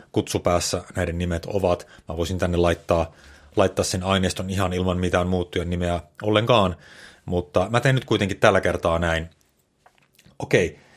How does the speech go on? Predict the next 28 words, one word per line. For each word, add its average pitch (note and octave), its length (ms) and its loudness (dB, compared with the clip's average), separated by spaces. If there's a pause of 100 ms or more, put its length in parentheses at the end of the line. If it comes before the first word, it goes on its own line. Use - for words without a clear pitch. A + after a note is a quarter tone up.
(340)
ja G2 240 2
jotta B2+ 220 2
tää A#2+ 160 6
ohjelma A#2+ 280 4
saadaan F#2 340 2
kääntymään, F#2+ 640 4 (1400)
niin A2 120 2
mä A2 60 6
palautan A2+ 340 6
sieltä F#2+ 200 2
jotakin, F#2 380 2
ja F#2+ 40 2
mä G2 80 2
tässä - 240 -2
tapauksessa F2+ 400 -2
nyt F2+ 160 -4
palataan F2 340 2
sieltä, F2 300 0 (540)
palautan C3 300 4
sieltä G#2 200 4
nollaluvun. F2 640 4 (420)
Laitetaan G#2 340 2
ohjelma G2+ 280 2
käyntiin, G#2 520 4
mä F2 80 0
painan F2+ 280 0
näppäimistöllä E2+ 680 0
F - 80 -10